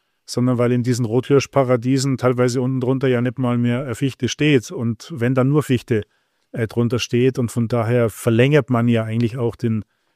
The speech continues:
den ganzen Risikobetrieb noch mal in die Zukunft hinein auf diesen, auf diesen großen Flächen. Und dem gilt's jetzt entgegenzuwirken.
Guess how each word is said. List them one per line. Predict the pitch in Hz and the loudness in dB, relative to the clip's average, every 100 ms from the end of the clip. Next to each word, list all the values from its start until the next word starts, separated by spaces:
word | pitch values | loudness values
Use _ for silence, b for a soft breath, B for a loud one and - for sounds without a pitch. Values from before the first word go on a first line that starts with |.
| _ | _
den | 107 | -4
ganzen | 110 110 117 | -2 0 0
Risikobetrieb | 117 117 120 104 110 117 113 | 2 2 0 0 0 0 0
noch | 117 | -2
mal | 117 110 | -2 -2
in | 120 | -2
die | 110 | -4
Zukunft | 101 139 127 107 - | -4 -2 0 -2 -2
hinein | 107 110 110 | -2 -2 -6
auf | - | -6
diesen, | 113 113 107 b b b b | -6 -6 -8 b b b b
auf | 110 | -8
diesen | 123 107 107 | -4 -4 -4
großen | 110 110 | -4 -4
Flächen. | 110 107 107 123 - _ _ _ _ _ _ _ _ - | -4 -4 -2 -4 -6 _ _ _ _ _ _ _ _ -6
Und | 110 104 | -2 0
dem | 113 | 2
gilt's | 117 120 - | 6 4 6
jetzt | 123 - | 0 2
entgegenzuwirken. | 120 117 123 123 139 135 139 131 | -2 2 0 4 6 6 4 0